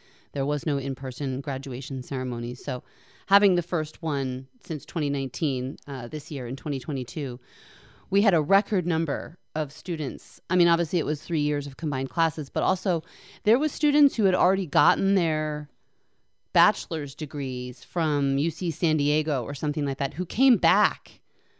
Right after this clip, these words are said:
to walk the stage at Mendocino College because of how much they valued their time and their education there, and how much they wanted to be part of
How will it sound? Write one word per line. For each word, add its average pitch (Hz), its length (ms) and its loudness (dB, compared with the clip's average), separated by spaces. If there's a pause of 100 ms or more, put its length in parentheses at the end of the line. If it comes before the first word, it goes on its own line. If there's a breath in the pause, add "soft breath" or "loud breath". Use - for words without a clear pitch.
(180)
to 190 120 -2
walk 165 340 4
the 185 100 -4
stage 165 360 0
at 175 60 -4
Mendocino 156 480 2
College 156 400 0
because 151 300 -6
of 143 100 -4
how 165 480 0 (440 soft breath)
much 185 260 0
they 170 140 2
valued 160 520 0
their 151 120 -2
time 151 380 -2
and 147 120 0
their 143 100 -2
education 147 560 -4
there, 143 220 -4
and 139 140 -4
how 156 140 -4
much 156 220 -6
they 160 100 0
wanted 151 300 -2
to 147 100 -4
be 147 120 -4
part 170 360 -2
of 139 380 -4